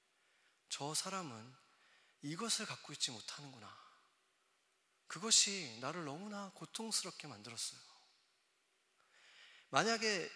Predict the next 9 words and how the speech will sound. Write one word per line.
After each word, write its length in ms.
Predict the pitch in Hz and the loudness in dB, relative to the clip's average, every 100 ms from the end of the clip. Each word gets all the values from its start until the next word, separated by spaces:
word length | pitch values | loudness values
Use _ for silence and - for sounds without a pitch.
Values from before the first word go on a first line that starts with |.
| - | -4
일생이라는 840 | 180 214 208 262 247 208 180 160 | 0 4 6 6 4 2 0 0
것이 560 | 135 120 - 120 104 107 | 0 4 4 2 -8 -4
전부라면, 840 | - 127 139 185 180 117 101 104 104 - - - - - - - | -2 -2 -4 -4 -4 -6 -12 -14 -20 -20 -20 -20 -20 -20 -10 2
영생이 560 | 143 226 233 240 226 | 4 6 4 4 2
거짓말이라면, 1080 | - 139 147 226 226 160 117 101 104 98 - - - - - - - | 2 0 2 4 4 4 0 -4 -10 -14 -18 -20 -20 -20 -20 -16 -2
생명을 560 | - 254 254 254 247 | 0 2 4 6 6
가진 280 | 190 139 156 | 6 4 4
것들 280 | 175 - 165 | 0 2 0
중에서 600 | 123 110 107 - 107 | 0 -2 0 -2 -2